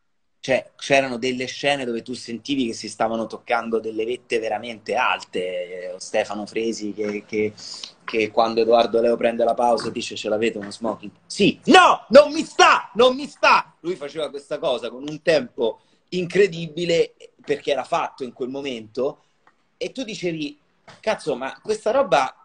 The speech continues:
io la vedo in un film e dico: 'È geniale', la vedo in un film americano, mi ricapita dopo due anni di rivederla una roba così". E tu le vedevi tutte concentrate, con questa classe di attori così,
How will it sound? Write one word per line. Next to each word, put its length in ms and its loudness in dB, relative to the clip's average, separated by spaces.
io 120 -2
la 120 0
vedo 200 -6
in 140 -6
un 140 -6
film 720 -4
e 120 -8
dico: 260 -4
'È 60 2
geniale', 560 -2
la 60 -6
vedo 180 -4
in 60 -10
un 60 -12
film 260 -14
americano, 460 -4
mi 80 -16
ricapita 380 -6
dopo 420 -8
due 200 -2
anni 340 -4
di 100 -12
rivederla 460 -6
una 140 -4
roba 220 0
così". 300 -10
E 140 -4
tu 100 0
le 120 8
vedevi 260 4
tutte 300 -2
concentrate, 720 -2
con 120 -6
questa 280 -10
classe 320 -2
di 80 0
attori 320 0
così, 280 -4